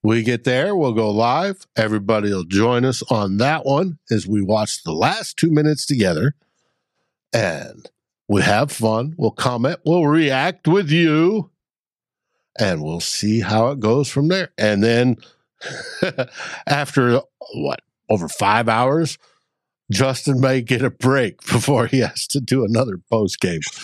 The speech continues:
So it's gonna be fun. You gotta, uh, uh, bring it up for all of us, and Justin, it's gonna be a good day.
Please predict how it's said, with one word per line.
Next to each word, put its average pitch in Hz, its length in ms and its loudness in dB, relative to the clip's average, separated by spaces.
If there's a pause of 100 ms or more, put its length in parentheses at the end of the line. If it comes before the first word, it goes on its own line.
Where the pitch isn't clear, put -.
So 196 300 2
it's 190 180 2
gonna 208 260 4
be 147 140 4
fun. 180 500 2 (960)
You 139 60 2
gotta, 131 280 2
uh, 107 400 0 (160)
uh, 113 180 -2 (400)
bring 156 380 4
it 151 100 2
up 151 200 0
for 127 200 0
all 143 220 2
of 165 80 0
us, 180 220 0
and 117 280 -2
Justin, 135 460 0
it's 104 160 -2
gonna 98 220 -2
be 95 120 -2
a 95 60 -4
good 90 340 -4
day. 98 460 2